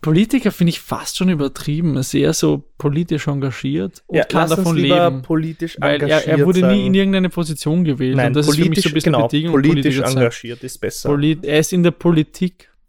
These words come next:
Speaker 1: engagiert, weil
Speaker 2: Genau.
Speaker 1: er verdient ja Geld damit.
Speaker 2: Richtig.
Speaker 1: In diesem Fall kann man froh sein, weil der Oliver ist so wie jede Person in diesem Podcast erfunden und jede Ähnlichkeit mit realen oder lebenden Personen ist rein zufällig. So.
Speaker 2: Absolut zufällig. Haben wir es heute doch noch geschafft.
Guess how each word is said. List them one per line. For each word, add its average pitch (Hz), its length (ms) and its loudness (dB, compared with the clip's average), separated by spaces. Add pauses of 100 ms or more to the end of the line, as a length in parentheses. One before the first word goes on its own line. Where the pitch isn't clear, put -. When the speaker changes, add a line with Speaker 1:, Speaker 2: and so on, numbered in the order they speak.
Speaker 1:
engagiert, 135 680 -4
weil 165 180 2
Speaker 2:
Genau. 123 260 -4
Speaker 1:
er 185 100 2
verdient 202 300 0
ja 196 60 2
Geld 139 260 -2
damit. - 260 -8 (300)
Speaker 2:
Richtig. - 360 -20 (220)
Speaker 1:
In 180 120 4
diesem 208 280 2
Fall 196 320 2
kann - 180 -2
man 170 80 0
froh 151 240 -4
sein, 170 320 0
weil 147 280 -2
der 151 180 -4
Oliver 151 380 -2
ist 135 180 -6
so 151 160 0
wie 151 60 0
jede 151 200 0
Person 160 300 0
in 139 100 0
diesem 131 200 -4
Podcast - 580 -6 (120)
erfunden 160 680 0 (280)
und 151 260 0
jede 160 260 4
Ähnlichkeit 156 540 0
mit 151 160 -4 (180)
realen 147 360 -2
oder 147 120 -2
lebenden 151 280 -2
Personen 139 260 -8
ist 127 100 -10
rein 131 160 -6
zufällig. 127 460 -14
So. 160 240 -14
Speaker 2:
Absolut 123 480 -2
zufällig. 120 380 -4
Haben 135 120 2
wir - 40 0
es - 80 -4
heute 127 220 0
doch 120 160 2
noch 120 180 0
geschafft. - 360 -6